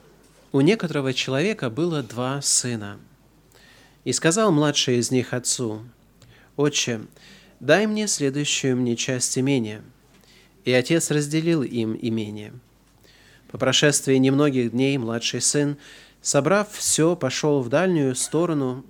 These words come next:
и там расточил имение свое, живя распутно. Когда же он прожил все,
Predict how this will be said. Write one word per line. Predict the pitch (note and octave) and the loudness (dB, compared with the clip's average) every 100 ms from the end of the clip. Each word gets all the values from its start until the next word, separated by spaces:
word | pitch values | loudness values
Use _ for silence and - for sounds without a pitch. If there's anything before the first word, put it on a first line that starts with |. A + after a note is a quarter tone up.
| - - | -16 -6
и | B2+ | -2
там | F#3 G3+ F3 | 0 -2 -2
расточил | C#3 D3+ - D3 C#3+ G3+ F#3+ | 0 0 0 -2 0 0 2
имение | C3 F3 D3+ C3+ | 2 2 2 0
свое, | - C3 B2+ B2+ | -2 -4 -4 -4
живя | A#2+ A#2+ C3 | -4 -4 -4
распутно. | C3+ C3 - B2+ A#2+ A#2 A#2 - _ _ _ - | -4 -6 -6 -6 -8 -10 -14 -18 _ _ _ -4
Когда | C#3+ E3 A3 | 0 2 2
же | F#3+ | 2
он | E3+ D#3+ | 2 2
прожил | E3+ E3+ C#3 B2+ | 2 0 0 -4
все, | - E3+ F3+ F3+ | -2 -2 -2 -6